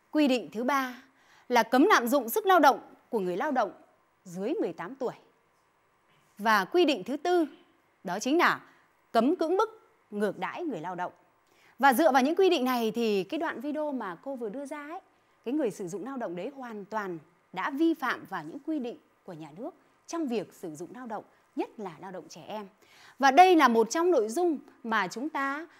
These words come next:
hướng dẫn tự học để phù hợp với nội dung, à, dạy học theo cái thời điểm mà chúng ta nghỉ học vì dịch bệnh covid. Cho nên cô giới thiệu nhanh như vậy. Các em sẽ về nhà tìm hiểu thêm trong sách giáo khoa, đọc thêm trong Bộ luật Lao động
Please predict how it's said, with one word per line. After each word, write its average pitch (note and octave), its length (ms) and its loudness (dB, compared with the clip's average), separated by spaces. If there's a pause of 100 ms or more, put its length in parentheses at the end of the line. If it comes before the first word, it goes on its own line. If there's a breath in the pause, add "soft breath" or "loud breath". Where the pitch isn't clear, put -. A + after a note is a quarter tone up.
(120)
hướng A#3+ 200 -2
dẫn E4+ 180 -4
tự G#3+ 100 -6
học G3 320 -10 (380)
để A3+ 200 0
phù A#3+ 200 -2
hợp G#3 260 -6
với A#3 100 -6
nội D4 200 -4
dung, D4+ 300 -4 (400)
à, F#3+ 160 -8
dạy G3 180 -4
học G#3 320 -10 (100)
theo B3+ 200 -8
cái C4+ 100 -8
thời A3+ 200 -8
điểm E3 260 -8
mà E3 80 -14
chúng G#3+ 160 -16
ta C4+ 120 -10
nghỉ A#3 180 -4
học F#3 200 -10
vì F3+ 180 -12
dịch E3+ 180 -14
bệnh G3 160 -12
covid. C4 300 -6 (520 soft breath)
Cho D4+ 140 2
nên C#4+ 240 6
cô C#4+ 180 4
giới B3+ 180 2
thiệu D#4+ 160 0
nhanh D#4 200 0
như D#4+ 120 4
vậy. C4+ 220 4 (540 soft breath)
Các C#4+ 80 -2
em C4+ 260 0
sẽ C#4+ 140 -6
về D4 160 0
nhà B3 340 -6 (260 soft breath)
tìm C4 160 0
hiểu A#3 200 0
thêm E4 240 -2
trong D#4+ 140 -4
sách F#4+ 120 -6
giáo F#4+ 100 -4
khoa, D#4 400 -8 (320 soft breath)
đọc A#3 280 0
thêm D4 280 0
trong C4+ 180 -6
Bộ A3+ 100 -2
luật F#3+ 160 -8
Lao B3 140 -14
động A3 200 -6